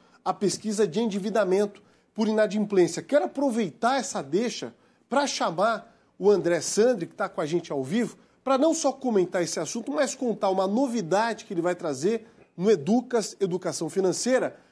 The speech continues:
pra ajudar você a se recolocar de volta nos trilhos, ainda mais levando em conta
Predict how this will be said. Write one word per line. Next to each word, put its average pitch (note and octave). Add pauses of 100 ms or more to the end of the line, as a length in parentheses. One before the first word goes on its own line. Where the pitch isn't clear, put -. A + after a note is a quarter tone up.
(120)
pra C#4+
ajudar B3
você B3+ (260)
a B3+
se B3+
recolocar C4
de A3
volta B3+
nos B3+
trilhos, A#3+ (220)
ainda A#3+
mais A3
levando A3
em F#3+
conta A3